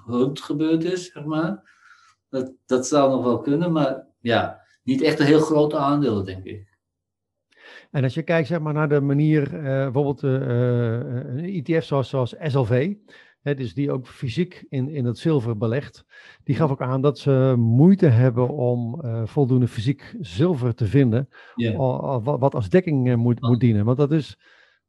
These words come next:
Speaker 2: ja, er wordt natuurlijk zoveel meer op papier gehandeld in
Speaker 1: Ja.
Speaker 2: zilver dan er überhaupt, eh, eh,
Speaker 1: Ja.
Speaker 2: dan er is, hè. Dus
Speaker 1: Ja.
Speaker 2: dat kan natuurlijk de banken op die manier natuurlijk wel in de problemen, eh,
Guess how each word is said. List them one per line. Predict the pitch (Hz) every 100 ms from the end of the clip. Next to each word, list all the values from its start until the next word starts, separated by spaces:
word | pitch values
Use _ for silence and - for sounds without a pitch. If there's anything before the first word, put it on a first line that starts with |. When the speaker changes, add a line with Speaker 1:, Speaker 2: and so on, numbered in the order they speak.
| _
Speaker 2:
ja, | -
er | 107
wordt | 117 127
natuurlijk | 127 -
zoveel | 160 185 147 139
meer | 131 143 147 -
op | 127
papier | 110 196 196
gehandeld | 143 120 131 135 123 - -
in | 175
Speaker 1:
Ja. |
Speaker 2:
zilver | 123 127 143 120
dan | 123 120
er | 117 - 196
überhaupt, | 135 123 131 123
eh, | 180 156 123 127 113 113 135
eh, | 165 131
Speaker 1:
Ja. | 117
Speaker 2:
dan | 131
er | 143
is, | 196
hè. | 113 151
Dus | 175 117 _ - -
Speaker 1:
Ja. | -
Speaker 2:
dat | 139
kan | - 208
natuurlijk | 160 135 117
de | 117
banken | 147 139 135
op | 117
die | 135
manier | 131 135
natuurlijk | 123 131 135
wel | 147
in | 156
de | 143
problemen, | 170 185 160 117
eh, | 139 120